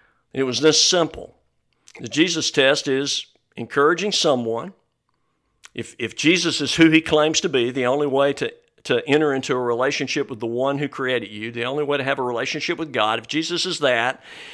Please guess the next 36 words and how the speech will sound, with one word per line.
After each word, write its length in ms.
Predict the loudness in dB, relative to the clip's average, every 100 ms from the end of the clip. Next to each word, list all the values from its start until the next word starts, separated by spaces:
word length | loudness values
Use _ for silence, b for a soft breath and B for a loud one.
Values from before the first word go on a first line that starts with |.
| B B
and 120 | 4
if 80 | 4
you've 160 | 4
never 200 | 4 4
trusted 440 | 2 0 0 0 2
in 120 | 2
him, 360 | 0 2 2 0
wouldn't 300 | -2 0 -2
it 80 |
behoove 480 | 0 -2 0 0 -2
you 220 | -2 -4
to 180 | -4 -6
at 100 | -6
least 360 | -6 -4 -4 -2
know 180 | 0 0
for 180 | -2
yourself 640 | -8 -6 -4 -2 0 -2 -6
what 300 | -4 -4 -2
Jesus 420 | -6 -4 -4 -4
said 480 | -2 0 2 2 0
and 380 | -6 -6 -6
what 180 | -4 -4
Jesus 480 | -4 -6 -6 -6 -8
did? 600 | -8 -10 -6 -6 -8 -12 _ _ _ _ _ _ _ _ _ _ _ -4
Wouldn't 220 | -2 2
it 140 | 2 4
behoove 480 | 0 2 2 2
you 240 | -2 -4 0
to 220 | -2 -2
take 380 | -8 0 0 0
the 80 | -10
Jesus 520 | -6 -4 -4 -4 -4
test 360 | -2 -2 -2
for 120 | -6 -12
thirty 520 | _ -2 0 -2 -6
days? 800 | -8 -8 -6 -8 -10 -10 -12